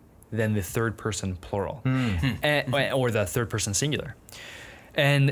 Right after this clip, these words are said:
Speaker 1: that is perhaps a function more of the corpus that, that we have than of, uh, a representation of actual Roman speech or
Speaker 2: Right.
Speaker 1: use of Latin. So it, we're not trying to say something necessarily about the,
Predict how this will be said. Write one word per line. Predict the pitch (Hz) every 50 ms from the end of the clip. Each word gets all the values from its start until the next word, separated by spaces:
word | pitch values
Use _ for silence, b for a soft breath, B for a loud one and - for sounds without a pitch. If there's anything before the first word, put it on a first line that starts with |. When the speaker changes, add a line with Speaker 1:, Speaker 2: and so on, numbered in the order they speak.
| 139 131 131
Speaker 1:
that | 147 170 196
is | 180 160 135
perhaps | - 135 113 107 107 107 110 - - - - - - - - - -
a | - 107 101 101 92
function | - - 123 120 120 - - 117 110
more | 107 120 127 127 120
of | 98
the | 113
corpus | 104 - - - 139 147 139 139 - - 101 - - - - - - - - -
that, | 117 110 110 104 104 104 104 -
that | - 113 107 104 95
we | 110 101
have | 95 101 98 92 90 92 - - -
than | 113 110 107 113 113 113 110 110 -
of, | - 104 104 98 98 95 95 95 95 95 - - - - - - -
uh, | - 104 98 - - - - - - -
a | 117 104
representation | 107 113 110 107 113 98 104 98 92 110 110 101 - 101
of | 92 -
actual | 98 101 104 104 - - 110 101 101 101 101
Roman | 107 110 110 101 98 92 95
speech | - - - 107 104 98 - 101
or | 95 95 98 -
Speaker 2:
Right. | 110 107 104 98
Speaker 1:
use | 95 92 -
of | 101 92
Latin. | 101 104 104 101 104 - 101
So | 98 110 107
it, | 113 -
we're | 123 120 123
not | 120 127 - - B B B B
trying | - 147 139 120
to | 113
say | - 135 127
something | 117 131 117 113 113 117
necessarily | 117 110 - 117 - - 139 123 120 113
about | 104 98 101 107 - -
the, | 104 101 95 95